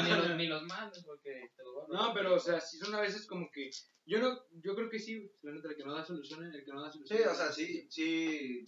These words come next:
Speaker 3: no es justificable, güey, que no mandaba, por ejemplo, los videos, eh, pero, pues, yo,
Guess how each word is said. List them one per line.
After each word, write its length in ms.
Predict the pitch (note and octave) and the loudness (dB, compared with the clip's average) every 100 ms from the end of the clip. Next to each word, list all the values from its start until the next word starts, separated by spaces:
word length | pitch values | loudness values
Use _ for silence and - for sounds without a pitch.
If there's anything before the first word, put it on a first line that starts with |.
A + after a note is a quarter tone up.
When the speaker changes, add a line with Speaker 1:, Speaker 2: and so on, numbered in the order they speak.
| A#2+ | -6
Speaker 3:
no 140 | C3 | -2
es 100 | C#3+ D#3 | -2 -4
justificable, 600 | D3+ D3+ B2+ C3 C3+ D3+ | -12 -12 -6 -4 -2 -2
güey, 180 | D#3 | -4
que 100 | D3 | -6
no 120 | A2 A#2+ | -8 -6
mandaba, 400 | B2+ B2+ B2+ A#2 | -2 -2 -2 -4
por 100 | A2+ | -12
ejemplo, 260 | - A2 A2 | -14 -16 -14
los 80 | A2+ | -8
videos, 400 | C3+ D3+ D3 C#3+ - _ _ _ _ _ _ _ - | -4 -2 -2 -6 -14 _ _ _ _ _ _ _ -14
eh, 580 | A#2 A2+ A2+ A2 G#2+ - _ _ | -12 -10 -8 -6 -6 -10 _ _
pero, 340 | C3 C#3 C3 B2 | -4 -2 -2 -6
pues, 140 | |
yo, 60 | A#2+ | -10